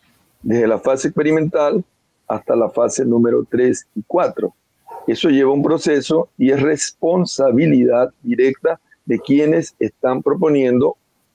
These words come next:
este beneficio que supera al riesgo, por un lado. Por otro lado, como en todos los procesos que se hacen con los niños, cuya patria potestad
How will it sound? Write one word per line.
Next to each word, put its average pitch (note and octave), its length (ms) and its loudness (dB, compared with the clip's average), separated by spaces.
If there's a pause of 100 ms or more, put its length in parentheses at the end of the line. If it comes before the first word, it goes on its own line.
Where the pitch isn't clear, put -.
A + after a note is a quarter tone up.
este C#3+ 300 0
beneficio D#3+ 720 0 (220)
que B2 120 -2
supera C#3 640 -2
al B2 160 0
riesgo, B2 460 0 (840)
por G2+ 140 -2
un A#2+ 120 2
lado. C3 280 0 (640)
Por C#3+ 140 2
otro F3+ 220 2
lado, F3+ 260 2
como D#3 200 2
en A2 80 -2
todos E3 280 2
los D3 160 0
procesos C#3+ 800 -2 (380)
que B2 140 -2
se C3 140 -2
hacen C#3 240 0
con C#3+ 160 2
los C#3+ 120 2
niños, C#3 400 2
cuya B2+ 220 2
patria C#3 360 0
potestad C3 640 -2